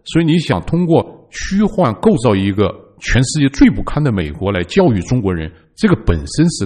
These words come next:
看扁了中国人，或者是有点嘲笑中国人的智力，就这种宣传。当然，L T认为呢，美国确实有美国的问题，而且关注美国的贫困人口，关注美国的这样一些弱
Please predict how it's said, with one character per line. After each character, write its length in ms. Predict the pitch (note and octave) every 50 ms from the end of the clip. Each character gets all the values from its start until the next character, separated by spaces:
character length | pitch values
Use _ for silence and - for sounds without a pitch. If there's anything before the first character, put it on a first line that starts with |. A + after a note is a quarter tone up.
| - -
看 200 | - - E3+ G#2+
扁 200 | - F#2 D2+ C2+
了 60 | C#2+ D2+
中 140 | - G2 G2
国 140 | F#2 F2 D#2
人， 100 | D#2 D#2+
或 140 | F2 - C#3
者 120 | A#2+ F#2+ F2
是 220 | E2 - G2+ F#2+
有 120 | F#2 F#2+
点 100 | - G2 E2+
嘲 280 | - - - - - D3
笑 140 | C#3+ - G#2+
中 180 | - A#2 A2
国 80 | G#2 F2+
人 80 | E2+
的 100 | E2+ D#2+ D2+
智 200 | - - - F#2
力， 160 | D#2+ D#2 C2+ - _ _ _
就 100 | - - G2+
这 120 | - F3+ D#3+
种 120 | - E2+
宣 240 | D#2 - - G#2+ F#2
传。 200 | F#2 - - D2 - _ _ _ _ -
当 180 | - F#3+ A3
然 100 | G3+ D3 D3 - -
，L 160 | E3+ F3+ F#3+
T 200 | - - A3+ A#3+ A#3
认 160 | A3 G3 D#3
为 120 | C3+ A2
呢， 140 | G2+ F#2+ E2+ - - - - _ _
美 200 | - G2+ F#2+ E2 D#2
国 100 | F2 G2
确 240 | - - - F3+ E3
实 140 | - - A2+
有 80 | G#2
美 160 | F#2+ E2 D2
国 100 | D#2+ F2
的 80 | E2 G2
问 100 | G#2+ G2+ -
题， 200 | - - D#2+ D2 - _ _ _ _
而 180 | - G#2 B2 C#3
且 260 | - - G2+ F2 D#2 - - - _ _ _
关 180 | - D#3 E3 F3
注 140 | - - D#3
美 280 | A#2+ G2+ F2+ D#2 C#2+ D2+
国 160 | D2 A2 A#2
的 100 | A2+ F2+
贫 300 | - - - F2+ A#2+ D3+
困 180 | - E3+ D#3
人 180 | G2 F2+ F2+ F#2 F#2+
口， 200 | - E2+ D2+ D2 - - _ _ _
关 160 | - C#3 D3+ D#3
注 180 | - - C3+ A2+
美 300 | G2 F#2+ F2+ D#2+ D2 D2+
国 180 | D#2 F2 G2+
的 100 | G#2 G#2
这 140 | E2 - B2
样 140 | A2 G#2 F#2+
一 40 | F#2
些 160 | E2+ - F#2+
弱 220 | F#2 G#2 C3+ G#3+